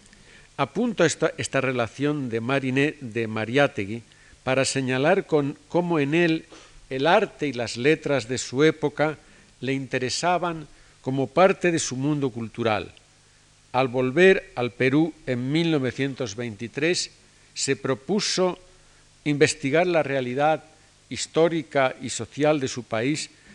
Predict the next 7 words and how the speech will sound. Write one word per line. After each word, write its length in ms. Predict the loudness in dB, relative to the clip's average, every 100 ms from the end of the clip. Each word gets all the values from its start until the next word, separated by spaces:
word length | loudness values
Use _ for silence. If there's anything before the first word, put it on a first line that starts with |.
| -12
siguiendo 760 | -6 -6 0 0 0 0 0 -2
una 420 | -4 0 0 -2 -6 _ _ _ _ _ -20 _ _ -2
metodología 760 | 0 2 0 0 -4 -4 -2
marxista, 840 | -2 -6 -8 -6 -6 -6 -6 -6 -8 -18 -6
pero 180 | -2 -2
continuó 480 | -2 -4 -4 -2 -2
escribiendo 800 | -4 -10 -8 -4 -4 -2 -4